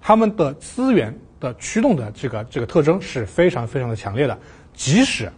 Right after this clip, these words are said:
他们是一些很市场化的公司。呃，刚刚举，举了一些阿里体育的例子，现在我们来举另外一个公司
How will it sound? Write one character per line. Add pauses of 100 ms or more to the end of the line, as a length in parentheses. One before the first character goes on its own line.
(180)
他
们
是
一
些
很
市
场
化
的
公
司。 (680)
呃，
刚
刚
举，
举
了
一
些
阿
里
体
育
的
例
子， (260)
现
在
我
们
来
举
另
外
一
个
公
司